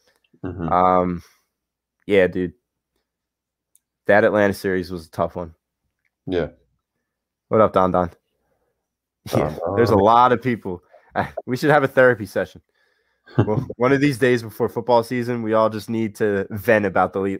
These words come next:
Speaker 2: Atlanta series. No
Speaker 1: Mm-hmm.
Speaker 2: arguing about Ben. No arguing about anybody else. We just need to sit and talk about how we feel and how much that Atlanta series let us down. <laughs>
Speaker 1: I don't think that's the same tier as the Kawhi bounce, though. I think that's just a different,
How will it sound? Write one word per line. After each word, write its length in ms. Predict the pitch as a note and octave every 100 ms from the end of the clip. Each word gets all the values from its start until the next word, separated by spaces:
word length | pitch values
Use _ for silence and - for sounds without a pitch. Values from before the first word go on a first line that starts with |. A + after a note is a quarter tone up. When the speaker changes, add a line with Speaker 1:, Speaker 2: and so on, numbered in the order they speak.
| G2+
Speaker 2:
Atlanta 340 | G2 G2 F#2+
series. 460 | F2+ F2 D#2+ - _ _ _ _ A#2
No 80 | C3
Speaker 1:
Mm-hmm. 100 | C3+
Speaker 2:
arguing 500 | C3 C3 B2+ B2+ B2+
about 320 | B2 A#2+ A2
Ben. 420 | A#2 A2 A2 G#2+ G#2 _ _ G#2+
No 180 | A#2 A#2+
arguing 340 | A#2+ A#2+ A#2
about 240 | A2+ G#2+
anybody 360 | G#2+ G#2 G#2 G2+
else. 380 | F#2+ F2+ - _ _ _ _ _
We 100 | G#2+
just 180 | A2 G#2
need 200 | A2+ G2+
to 120 | A2
sit 360 | G2 - A#2 A#2
and 120 | G#2+ -
talk 260 | A2 G2+
about 300 | G2+ F#2+ F2
how 200 | G#2 G2+
we 140 | G2+ F#2+
feel 480 | - G#2 F2+ F2 -
and 120 | F#2+
how 280 | F#2 G2+ G#2
much 320 | G2+ G2 -
that 240 | G2+ F#2 - _
Atlanta 380 | G2+ G2+ G#2 G2
series 340 | - F#2+ F#2 F#2+
let 160 | F2+
us 120 | F2+
down. 180 | - E2 _ _ _ -
<laughs> 120 | - C3+ G#2 E2 - _ - - - _ _ _ _ _ _ _ _ _ _ _ _ - _ _ _ - -
Speaker 1:
I 60 | G#2
don't 180 | B2+ B2+
think 160 | C3+
that's 200 | C3 A#2+ G2
the 60 |
same 300 | - G#2+ G2+
tier 260 | - G2+ F#2+
as 100 | E2
the 80 | E2+
Kawhi 360 | - F2+ F2+
bounce, 300 | D#2 C#2+ C#2+ -
though. 160 | D2
I 40 | D2+
think 200 | F#2 F#2
that's 240 | F2 -
just 200 | E2 -
a 20 |
different, 460 | E2 E2 D#2+ D#2+